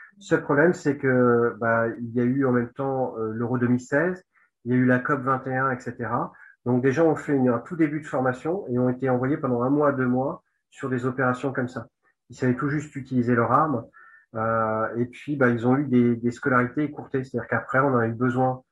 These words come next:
euh, sur le terrain rapidement, parce qu'il y avait vraiment un, un, un gros manque, hein, on était crevés, euh, on avait très, très peu d'e-, d'effectifs,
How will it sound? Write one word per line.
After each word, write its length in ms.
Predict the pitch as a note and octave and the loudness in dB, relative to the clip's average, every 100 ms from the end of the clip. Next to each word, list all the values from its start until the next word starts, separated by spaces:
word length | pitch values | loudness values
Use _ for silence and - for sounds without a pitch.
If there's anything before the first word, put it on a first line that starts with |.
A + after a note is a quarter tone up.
| _ _ _ | _ _ _
euh, 100 | G#2 | -14
sur 180 | G#2+ C3 | -8 -8
le 80 | B2 | -4
terrain 240 | C3 B2 | 0 0
rapidement, 500 | A#2 A2+ - A#2+ C3+ | 2 -2 -2 -2 -2
parce 160 | F3+ B2+ | -2 -8
qu'il 160 | - G2+ | -12 -8
y 80 | |
avait 140 | G2+ G#2+ | -6 -6
vraiment 560 | G#2+ C3 C3+ C#3 B2+ - | -2 0 2 0 -2 -8
un, 220 | G#2+ G#2+ _ _ _ - G#2+ | -14 -16 _ _ _ -12 -10
un, 80 | G#2+ - | -10 -12
un 140 | A2+ | -10
gros 300 | A2 A#2+ C#3 | -6 0 4
manque, 300 | C#3 E3 F3 | 6 4 2
hein, 60 | C3+ | 0
on 80 | B2 | 0
était 220 | G#2+ A2+ | -2 -8
crevés, 480 | - - C#3 D3 D3+ | -10 -2 0 2 2
euh, 100 | A2+ G2+ _ _ _ A2+ | 0 -4 _ _ _ -8
on 80 | |
avait 180 | A2 G#2+ | -6 -6
très, 260 | - - D3 | -4 -2 -2
très 200 | - C3+ | -2 -6
peu 180 | C3+ B2 | -4 -2
d'e-, 140 | A2+ | -2
d'effectifs, 680 | G#2+ G#2+ A2+ - D3 F3+ | -4 -8 -10 -8 -8 -8